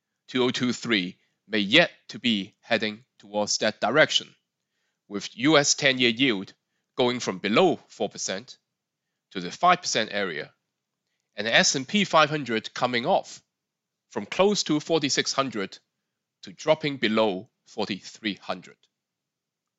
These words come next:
The conflict in the Middle East seems to have exacerbated the negative correlation between bond yields and U S equities. Now, are there worse times ahead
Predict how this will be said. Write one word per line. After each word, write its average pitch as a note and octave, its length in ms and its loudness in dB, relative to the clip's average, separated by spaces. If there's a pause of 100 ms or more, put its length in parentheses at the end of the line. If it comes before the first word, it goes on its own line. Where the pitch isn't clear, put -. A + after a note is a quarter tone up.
(800)
The G2+ 80 -14
conflict F#3+ 500 2
in A2 60 -6
the G#2+ 80 -4
Middle B2 200 2
East A#2 420 -4 (340)
seems F3 420 2
to C3 80 -2
have A2+ 160 0
exacerbated C3 880 0 (460)
the G#2 80 -2
negative B2 500 0
correlation G#2 680 -2 (240)
between G#2 300 -8
bond A2 300 0
yields B2 360 -4 (340)
and A2+ 160 -8
U A#2+ 160 -2
S A2+ 140 -2
equities. - 560 -14 (2250)
Now, B2 320 0 (720)
are A2+ 160 2
there G3+ 180 6
worse D3 420 2
times C3+ 440 2
ahead - 480 2